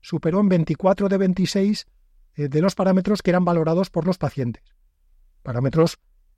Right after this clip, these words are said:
eh, pues, del estilo, "Me he sentido bien atendido,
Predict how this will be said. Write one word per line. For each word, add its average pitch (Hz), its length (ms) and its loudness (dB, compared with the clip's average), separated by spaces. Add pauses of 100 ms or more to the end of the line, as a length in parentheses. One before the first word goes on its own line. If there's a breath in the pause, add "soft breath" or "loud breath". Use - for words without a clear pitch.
eh, 120 420 -6 (100)
pues, - 140 -20
del 120 120 -10
estilo, 151 460 0 (840)
"Me 147 120 -4
he 123 40 -4
sentido 131 380 -2
bien 127 180 0
atendido, 185 760 0